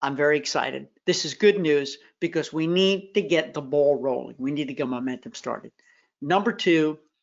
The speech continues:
there's no doubt, I know you agree with me, that the way we cruise, at least in the short term, I believe this is short term, is going to be different. The experience is different.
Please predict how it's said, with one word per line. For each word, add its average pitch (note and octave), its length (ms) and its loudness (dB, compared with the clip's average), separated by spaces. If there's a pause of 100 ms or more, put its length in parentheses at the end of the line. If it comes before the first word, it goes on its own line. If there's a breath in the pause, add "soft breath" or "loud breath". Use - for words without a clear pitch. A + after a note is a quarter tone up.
(640)
there's C#3+ 220 -10
no G3 200 4
doubt, E3 280 2
I C#3+ 80 -8
know D3 100 -2
you E3 160 2
agree D#3+ 220 2
with D3 160 -4
me, C#3+ 160 -2
that C3+ 320 0 (260)
the E3 160 2
way G3 400 4
we F3+ 240 -2
cruise, F3 380 0
at C3 100 -12
least F#3+ 300 -2
in D#4 120 2
the E4+ 80 2
short A#3 380 0
term, A#2+ 300 -10
I C#3+ 100 -6
believe F#3+ 340 0
this G#3 200 0
is G#3 80 -4
short F#3 340 0
term, C#3+ 320 -2
is D3 140 -4
going C#3+ 240 -2
to D3 40 0
be D3 140 -4
different. C#3+ 440 -4
The C#3+ 60 -2
experience C#3+ 480 -8
is C3+ 80 -12
different. - 440 -4